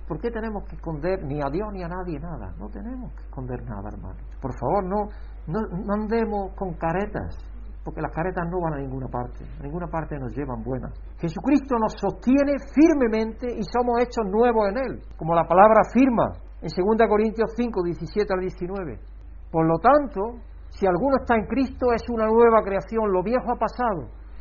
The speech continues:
ha llegado ya lo nuevo. Todo esto proviene de Dios, quien por medio de Cristo nos reconcilió consigo mismo y nos dio el ministerio de la reconciliación. Esto es que en Cristo Dios estaba reconciliando al mundo,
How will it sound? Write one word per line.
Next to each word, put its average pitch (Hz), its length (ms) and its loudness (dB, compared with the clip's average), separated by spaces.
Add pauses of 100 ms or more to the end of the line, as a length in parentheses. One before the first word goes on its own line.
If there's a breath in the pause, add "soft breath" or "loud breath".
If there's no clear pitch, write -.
(140 soft breath)
ha 214 80 4
llegado 247 420 6
ya 240 140 6
lo 233 140 6
nuevo. 254 480 2 (240)
Todo 226 280 4
esto 233 280 0
proviene 214 400 0
de 185 140 0
Dios, 233 340 -2
quien 196 220 -4
por 170 160 -4
medio 220 240 0
de 185 120 2
Cristo 226 360 -4
nos 190 140 0
reconcilió 180 560 -2
consigo 208 400 -2
mismo 226 360 -2
y 208 100 -2
nos 190 200 0
dio 214 160 2
el 233 80 0
ministerio 220 480 -2
de 202 80 2
la 196 80 2
reconciliación. 175 1000 -4 (220 soft breath)
Esto 208 280 -2
es 226 80 0
que 202 80 2
en 180 120 -2
Cristo 254 440 2
Dios 240 180 2
estaba 247 300 2
reconciliando 214 720 -2 (100)
al 196 220 6
mundo, 233 600 6